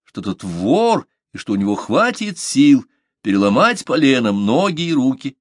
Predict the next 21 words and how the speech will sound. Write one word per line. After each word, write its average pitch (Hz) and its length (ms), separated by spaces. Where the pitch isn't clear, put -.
этому 110 420
вору. 98 320
И 113 180
тут 139 260
младший 131 540
по 110 140
званию 101 400
поднялся. 92 520
Его - 260
терпение, 196 640
судя - 280
по 170 80
всему, 165 340
иссякло. - 500
К - 60
счастью, 143 600
дьячок 131 680
с - 100
копиистом 107 680
разрядили 101 640
обстановку. 101 640